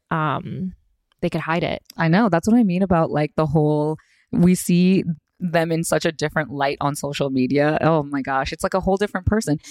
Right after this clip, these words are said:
Speaker 2: And that's another thing with Trevor too. He barely got, not that he didn't get screen time, but everything that they showed and edited was so, like,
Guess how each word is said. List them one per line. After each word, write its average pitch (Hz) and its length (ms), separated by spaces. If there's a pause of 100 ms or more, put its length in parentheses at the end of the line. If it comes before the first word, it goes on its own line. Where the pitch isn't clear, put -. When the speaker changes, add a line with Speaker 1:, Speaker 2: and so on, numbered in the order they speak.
Speaker 2:
And 277 180
that's 359 200
another 220 280
thing 196 200
with 170 120
Trevor 160 320
too. 156 240
He 190 200
barely 156 420
got, 175 400
not 247 260
that 302 100
he 247 140
didn't 170 280
get - 160
screen 147 340
time, 180 260
but 175 140
everything 170 380
that 170 140
they 147 100
showed 139 440
and 143 140
edited 139 380
was 143 140
so, 143 300
like, 143 340